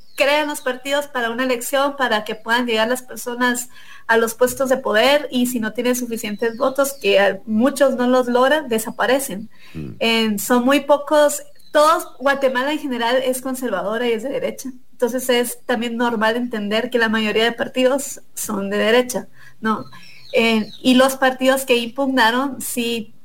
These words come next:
Speaker 1: o sea, está la une, está, el, te, te voy a mencionar solo algunos, ¿ya?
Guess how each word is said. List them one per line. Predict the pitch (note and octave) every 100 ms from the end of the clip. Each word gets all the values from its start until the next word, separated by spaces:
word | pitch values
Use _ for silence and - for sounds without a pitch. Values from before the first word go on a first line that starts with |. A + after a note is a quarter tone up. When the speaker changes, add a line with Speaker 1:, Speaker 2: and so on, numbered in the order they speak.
| -
Speaker 1:
o | A3+
sea, | A3
está | G#3+ A3+
la | A#3 G#3+
une, | C4 C4 D4+ - - - - - -
está, | A#3 A3+ - A#3 A#3 A#3 A3+
el, | A3 A3 -
te, | A#3 B3
te | B3
voy | A#3
a | B3+
mencionar | D#4+ D#4+ A#3+ A#3
solo | D#4 C#4
algunos, | A3 C4+ E4 B3+ F3+ -
¿ya? | E3+ F#3